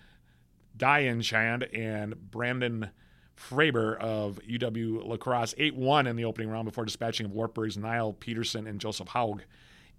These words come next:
eight four in the second round. From there, Seka Cabrera and Miranda Silvestri downed Dylan N-, Nadolowski and Isaac Bruins of Concordia, Wisconsin, eight three before advancing to the semifinal round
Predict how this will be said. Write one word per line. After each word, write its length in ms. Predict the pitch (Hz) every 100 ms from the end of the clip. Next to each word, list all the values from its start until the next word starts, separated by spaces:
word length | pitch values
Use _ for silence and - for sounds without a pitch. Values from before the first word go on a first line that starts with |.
| -
eight 180 | 139 -
four 260 | - 135 135
in 80 | 127
the 60 |
second 280 | 117 170 120
round. 220 | 110 95
From 140 | 110 110
there, 260 | 135 156
Seka 380 | 143 135 127 117
Cabrera 500 | 117 113 131 139 123 - - - - -
and 180 | 120
Miranda 640 | 120 117 127 131 131 123 - 117
Silvestri 600 | 117 127 113 127 - 123
downed 260 | 120 120 113 98 101
Dylan 340 | 120 131 131 120
N-, 320 | 123 117 117 110
Nadolowski 800 | 123 127 117 123 - 110 110 95 - - - - _ -
and 560 | 113 117 117 113 113 - 110
Isaac 300 | 120 117 98
Bruins 340 | 123 135 135
of 100 | 117
Concordia, 420 | - 104 139 135 117
Wisconsin, 420 | - 135 127 127
eight 140 | 113
three 160 | - 160
before 240 | 117 131
advancing 360 | 117 123 123 120
to 60 | 101
the 80 | 131
semifinal 280 | 120 123
round 320 | 117 117 113